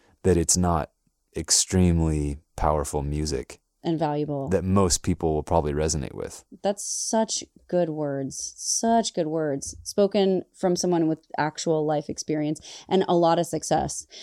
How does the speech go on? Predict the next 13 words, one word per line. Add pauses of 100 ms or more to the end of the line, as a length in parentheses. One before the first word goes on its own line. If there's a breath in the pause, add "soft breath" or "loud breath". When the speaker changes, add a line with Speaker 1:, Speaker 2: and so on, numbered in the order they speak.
(140)
Speaker 2:
So
actually
from
last
Speaker 1:
Some
Speaker 2:
week
Speaker 1:
success. (180)
Speaker 2:
a,
a
lot
of
success.
He's